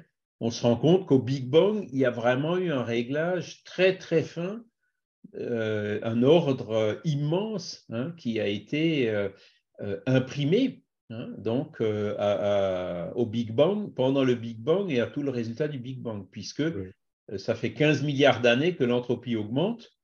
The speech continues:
Speaker 1: hein, que, que le désordre va croissant. Donc forcément, il y a quinze milliards d'années, il y avait un ordre, euh, euh, impressionnant. Et, et, et il, il, il montre, par exemple, que,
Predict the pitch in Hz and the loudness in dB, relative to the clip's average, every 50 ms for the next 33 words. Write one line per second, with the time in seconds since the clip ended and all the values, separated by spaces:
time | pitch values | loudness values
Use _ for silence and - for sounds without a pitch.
0 | _ - 95 104 139 147 127 - - - - 120 120 120 117 117 131 135 127 135 | _ -10 -8 -8 -6 -4 -4 -6 -4 0 0 4 4 4 4 6 4 4 6 4
1 | 139 131 123 113 101 107 117 113 107 - - 101 101 110 113 - - 165 185 214 | 2 2 0 -4 -6 -6 -4 -4 -6 -6 -6 -4 -2 -2 -2 -2 -4 -6 -6 -6
2 | 208 147 117 - - - 113 104 - - 123 131 156 170 156 123 107 - 127 120 | -6 -6 -8 -8 -8 -12 -14 -12 -6 -6 -4 -4 -2 -2 -2 -2 -4 -4 -4 -4
3 | 113 113 113 113 113 113 104 107 104 104 101 110 135 170 190 - - - - _ | -4 -4 -6 -6 -4 -4 -4 -4 -4 -4 -4 -2 -4 -4 -4 -6 -10 -20 -20 _
4 | _ - 107 104 101 104 131 139 123 110 110 113 127 135 139 135 123 123 120 110 | _ -6 -4 -4 -2 0 0 0 0 0 2 2 0 0 0 -6 -6 -4 -4 -2
5 | 104 101 98 98 - - _ _ _ _ _ _ _ - 113 107 104 101 101 98 | -2 -2 -2 -4 -6 -12 _ _ _ _ _ _ _ -12 -10 -8 -6 -6 -6 -6
6 | 95 95 92 90 - 117 113 110 - - 107 104 - - 107 110 143 185 202 180 | -6 -8 -10 -8 -4 -4 -4 -4 -4 -6 -6 -6 -6 -6 -6 -4 -2 -2 -2 -2
7 | 135 135 - - 120 117 117 117 - 117 113 113 110 113 - - 123 120 - - | -4 -4 -4 -2 -2 -2 -2 -2 -2 -2 -2 -2 -2 -6 -6 -6 -6 -6 -6 -4
8 | 139 123 123 143 - 160 135 143 143 143 160 196 233 220 - - - 127 - 120 | -4 -4 -4 -4 -4 -2 -2 0 0 2 2 2 0 -2 -4 -6 -8 -8 -6 -6
9 | 113 113 117 110 127 151 - 185 - _ - 139 139 151 180 170 165 | -6 -4 -4 -4 -4 -4 -6 -6 -10 _ 0 0 2 2 2 0 -4